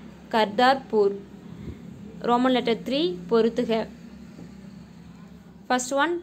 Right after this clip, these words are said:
பாகல், அதற்கு நேரா கபீர். செகண்ட் ஒன் ராமசரித மானஸ், அதற்கு நேரா ராமானுஜர். தேர்ட் ஒன் ஸ்ரீ வைஷ்ணவம், அதற்கு நேரா அப்துல் வஹீத் அபு நஜீப். Fourth ஒன் Kirandavali, அதற்கு நேரா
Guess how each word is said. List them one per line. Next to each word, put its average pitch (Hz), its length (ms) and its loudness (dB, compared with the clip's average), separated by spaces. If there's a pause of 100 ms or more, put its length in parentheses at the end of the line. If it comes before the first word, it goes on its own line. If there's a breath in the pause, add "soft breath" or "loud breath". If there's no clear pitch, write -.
(100)
பாகல், 220 480 6 (140)
அதற்கு 226 340 -2
நேரா 254 420 2
கபீர். 208 500 2 (480 loud breath)
செகண்ட் 240 320 2
ஒன் 311 220 2 (420 loud breath)
ராமசரித 247 840 4
மானஸ், 208 480 2 (140)
அதற்கு 220 400 -4
நேரா 233 460 2
ராமானுஜர். 214 800 2 (440 loud breath)
தேர்ட் 240 240 4
ஒன் 277 260 -2 (360 loud breath)
ஸ்ரீ 277 260 0
வைஷ்ணவம், 220 680 2 (280)
அதற்கு 226 360 -4
நேரா 247 440 0
அப்துல் 240 500 0
வஹீத் 233 340 0 (140)
அபு 208 260 4
நஜீப். 208 440 2 (1400 loud breath)
Fourth 247 280 4
ஒன் 285 420 0
Kirandavali, 240 720 2 (340)
அதற்கு 233 340 -2
நேரா 262 360 0